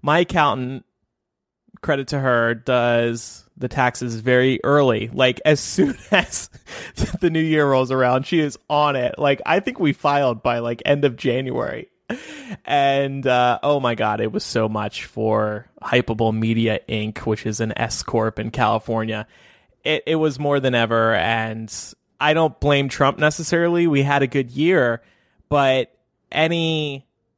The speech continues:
any, uh, profits we thought we could enjoy were just wiped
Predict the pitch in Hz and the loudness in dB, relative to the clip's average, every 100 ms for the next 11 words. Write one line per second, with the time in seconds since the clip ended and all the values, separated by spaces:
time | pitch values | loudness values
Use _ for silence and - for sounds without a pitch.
0 | _ _ 151 160 160 151 147 143 139 135 | _ _ 0 0 0 -2 -2 -2 -4 -6
1 | - - 117 110 101 - 170 262 - 123 | -6 -2 0 0 -2 -2 0 0 0 0
2 | 117 - - 135 147 143 170 139 143 151 | 0 -6 -8 -2 0 2 2 2 2 2
3 | 139 131 165 240 151 139 147 135 156 190 | 2 2 0 2 2 0 -2 -2 -2 0
4 | - - | -6 -16